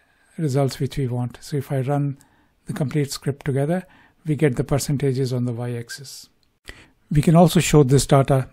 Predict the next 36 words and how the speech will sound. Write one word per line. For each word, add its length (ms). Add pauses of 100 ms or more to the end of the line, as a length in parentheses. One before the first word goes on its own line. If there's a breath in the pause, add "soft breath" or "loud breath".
as 160
a 80
line 240
chart. 360 (560 soft breath)
Here 160
is 80
a 60
simple 320
example 440
of 120
this 220
line 180
chart. 340 (920 soft breath)
The 80
same 240
data 220
can 180
also 260
be 100
shown 500
using 340
a 40
dot 300
plot 240
or 100
a 60
point 320
chart, 320 (1120 soft breath)
which 240
is 160
going 200
to 100
look 240
something 340
like 380
this. 580